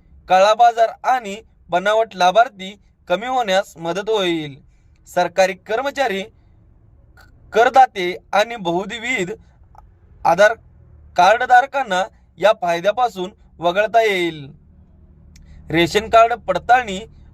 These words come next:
अनिवार्य आहे. तर एलपीजी एजन्सी, आधार कार्ड आणि बँक खाते लिंकिंग करणे सर्वात मोठे आवश्यक आहे. रेशन वितरणासाठी क्यूआर कोड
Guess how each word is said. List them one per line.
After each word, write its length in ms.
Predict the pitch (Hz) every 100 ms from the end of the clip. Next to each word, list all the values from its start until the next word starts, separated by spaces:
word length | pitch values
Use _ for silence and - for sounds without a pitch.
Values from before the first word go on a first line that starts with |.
| - 208
अनिवार्य 520 | 226 240 233 233 233
आहे. 440 | 185 165 147 135 _ - -
तर 100 | 185
एलपीजी 600 | 185 170 160 220 220 226 220 - - - - 160
एजन्सी, 720 | 220 170 233 226 269 185 190 - - - -
आधार 280 | 180 226
कार्ड 300 | 240 233 254
आणि 320 | 247 - 214 233
बँक 380 | 156 277 320
खाते 320 | 240 208 185 220 _ _ _ -
लिंकिंग 420 | 180 190 208 247
करणे 440 | 254 262 208 202 233 _ _ _ _ -
सर्वात 540 | 190 196 202 247 247
मोठे 440 | 240 202 - 247 - -
आवश्यक 520 | 180 208 233 247 -
आहे. 640 | 254 214 190 190 160 147 143
रेशन 360 | 180 156 214
वितरणासाठी 800 | 214 190 233 277 277 214 180 220 - _ _ _
क्यूआर 300 | 190 196 226
कोड 260 | - 247